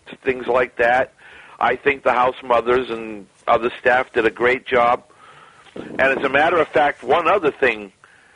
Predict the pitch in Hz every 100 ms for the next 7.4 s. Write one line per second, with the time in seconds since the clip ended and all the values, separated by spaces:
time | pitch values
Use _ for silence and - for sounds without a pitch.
0 | _ - 120 117 117 120 110 120 113 120
1 | 120 110 110 120 180 175 151 131 104 104
2 | 92 92 113 117 - 113 113 - - -
3 | - - - _ _ _ _ _ _ 143
4 | 214 262 180 156 170 175 165 - 156 143
5 | - 131 117 - 127 131 - 127 120 104
6 | - - 127 127 131 123 131 120 104 95
7 | 92 85 98